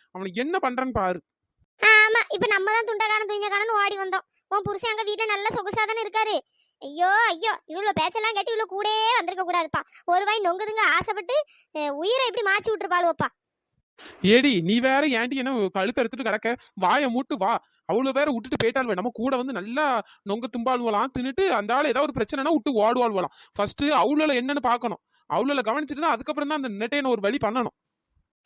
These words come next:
Speaker 2: ஆமா சின்ன பொண்ணு, நல்ல அஞ்சு ஆறு நல்ல தின்னலோபத்துக்கு தின்னுட்டு அவ்வளோ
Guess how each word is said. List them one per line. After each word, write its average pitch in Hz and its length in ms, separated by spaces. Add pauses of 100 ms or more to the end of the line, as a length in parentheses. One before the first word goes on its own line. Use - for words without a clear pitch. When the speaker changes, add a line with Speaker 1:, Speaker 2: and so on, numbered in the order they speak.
(200)
Speaker 2:
ஆமா 427 320
சின்ன 427 200
பொண்ணு, 415 240
நல்ல 339 300
அஞ்சு 415 260
ஆறு 403 200
நல்ல 392 280
தின்னலோபத்துக்கு 427 640
தின்னுட்டு 381 300
அவ்வளோ 466 380